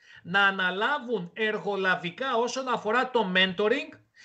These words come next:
κάποια επιλεγμένα παιδιά των μικρών εθνικών ομάδων. Για φαντάσου δηλαδή τριάντα βετεράνοι επιλεγμένοι,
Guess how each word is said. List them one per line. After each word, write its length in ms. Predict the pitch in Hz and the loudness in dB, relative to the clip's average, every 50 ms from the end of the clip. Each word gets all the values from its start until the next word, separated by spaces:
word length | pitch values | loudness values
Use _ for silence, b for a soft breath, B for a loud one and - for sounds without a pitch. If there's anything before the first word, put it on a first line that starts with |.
| B B B | B B B
κάποια 400 | - 247 285 311 302 - - 254 | 0 2 2 2 2 0 2 4
επιλεγμένα 920 | 240 226 226 226 226 214 214 208 196 160 - 233 262 294 311 294 285 262 | 4 2 2 2 0 2 2 2 2 0 -2 -4 -4 -4 -2 0 -2 -2
παιδιά 520 | - - 208 175 156 160 214 240 269 294 294 - | 0 -2 -2 -2 0 2 2 4 4 2 0 -2
των 140 | 285 262 | -4 -2
μικρών 360 | 240 233 220 226 - 247 285 302 302 302 | 0 0 -2 0 0 0 0 0 0 -2
εθνικών 440 | 285 285 277 269 233 - 294 302 302 | -6 -6 -8 -10 -8 -6 -6 -4 -4
ομάδων. 560 | 302 294 302 294 277 214 170 143 110 110 - - _ _ B B B B B B | -2 2 6 6 6 6 2 -2 -8 -10 -14 -20 _ _ B B B B B B
Για 280 | B - 233 277 294 | B 0 2 2 2
φαντάσου 600 | 285 - 294 294 240 226 277 277 247 - - 247 | 2 2 2 0 2 2 2 2 2 0 -2 -2
δηλαδή 680 | 220 226 226 220 214 208 190 240 233 208 170 123 110 b b b b b b | 0 0 2 2 2 2 2 4 2 2 0 -2 -8 b b b b b b
τριάντα 600 | - 196 208 214 226 247 277 285 254 254 240 233 | -2 0 2 4 4 4 4 2 2 0 0 0
βετεράνοι 1080 | 180 208 196 202 - 185 180 175 190 220 247 247 226 202 185 160 127 104 - - _ _ _ | 0 -2 -2 -2 0 2 2 4 4 4 2 2 0 -2 -6 -6 -8 -12 -16 -20 _ _ _
επιλεγμένοι, 1300 | - 196 175 175 - 202 202 180 175 175 165 160 147 175 202 233 254 254 240 220 196 175 151 117 107 110 | 0 0 0 0 -2 -8 -6 -2 0 0 0 0 -2 0 2 4 4 4 2 0 -4 -4 -6 -10 -12 -16